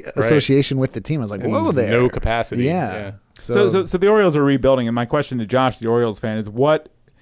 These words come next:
Speaker 3: we don't know who they're gonna hire, but what type of manager would you like them to hire?
Speaker 1: I, I mean, the type, the type of guy who knows how to develop a young roster. I don't know where they're gonna, like, they need to look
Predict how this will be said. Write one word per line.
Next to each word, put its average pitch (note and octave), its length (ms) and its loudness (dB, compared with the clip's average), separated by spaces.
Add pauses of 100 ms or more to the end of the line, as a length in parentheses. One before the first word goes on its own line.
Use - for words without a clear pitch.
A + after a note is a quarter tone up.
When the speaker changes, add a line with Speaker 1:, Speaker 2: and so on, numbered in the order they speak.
(240)
Speaker 3:
we D#3 100 0
don't F3 120 2
know B2+ 140 2
who B2+ 180 4
they're A2 140 -2
gonna G2 180 -8
hire, F#2+ 400 -10
but A2+ 120 -4
what C#3+ 300 -2
type C3+ 240 -2
of B2+ 60 -6
manager G#2+ 440 -6
would G2+ 140 -8
you G#2 80 -6
like G2 220 -8
them F#2+ 300 -12 (280)
to G#2 100 -12
hire? - 420 -14 (540)
Speaker 1:
I, G2+ 260 -12 (100)
I A#2 80 -8
mean, A2+ 180 -6
the G#2 80 -4
type, B2+ 300 -2
the A2+ 240 -12
type C3 240 -2
of A2+ 60 0
guy B2 240 4
who A#2+ 80 0
knows B2 220 2
how A#2+ 120 0
to B2 60 0
develop A2+ 440 0
a A2 80 0
young A#2 320 0
roster. A#2 460 0
I B2+ 120 -2
don't D#3 200 0
know B2+ 120 4
where B2+ 280 4
they're C3 100 0
gonna, A#2+ 220 -6
like, B2+ 180 -4 (220)
they E3+ 160 2
need G#3 160 0
to F3+ 100 -2
look D#3 300 0